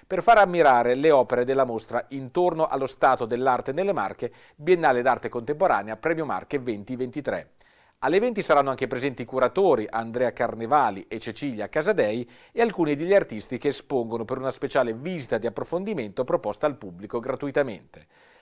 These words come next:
L'esposizione sarà un invito a co-, scoprire espressività e stili degli artisti marchigiani e a comprenderne le infinite connessioni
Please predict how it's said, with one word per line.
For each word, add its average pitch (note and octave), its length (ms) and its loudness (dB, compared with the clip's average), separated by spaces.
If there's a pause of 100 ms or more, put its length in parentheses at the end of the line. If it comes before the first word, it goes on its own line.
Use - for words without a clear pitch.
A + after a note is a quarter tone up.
(120)
L'esposizione B2 640 0
sarà B2+ 200 2
un A#2 100 -2
invito B2+ 300 -6
a A2 80 -2
co-, A#2 100 -8
scoprire B2+ 600 0
espressività A#2 800 -2
e G#2+ 100 -8
stili B2+ 380 -8
degli B2+ 200 -4
artisti D#3 400 -4
marchigiani D#3 640 0 (240)
e A#3 100 -6
a - 40 0
comprenderne B2 560 0
le C3 100 -4
infinite D3+ 540 -6
connessioni C3 680 -8